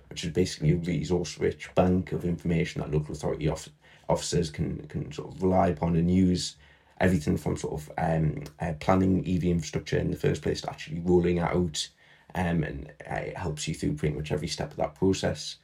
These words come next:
We've got further guidance coming out through the Institute of Engineering and Technology, uh, that will do, uh, that and more. And we've also got other commitments that, uh, uh, we hope will make local authorities' lives a little bit easier,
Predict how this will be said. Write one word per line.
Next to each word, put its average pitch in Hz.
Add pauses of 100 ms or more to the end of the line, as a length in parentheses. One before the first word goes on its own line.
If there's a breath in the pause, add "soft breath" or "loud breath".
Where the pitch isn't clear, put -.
(280 soft breath)
We've 85
got 82
further 92
guidance 87
coming 87
out 90
through -
the 85
Institute 80
of -
Engineering 85
and 80
Technology, 90 (360 soft breath)
uh, 80
that -
will 80
do, 82
uh, 78
that -
and 87
more. 95 (800)
And -
we've 78
also 98 (240 loud breath)
got 80
other 92
commitments 85
that, - (120)
uh, -
uh, 80 (100)
we 85
hope 82
will 85
make -
local -
authorities' - (260 soft breath)
lives 90
a 90
little -
bit -
easier, 110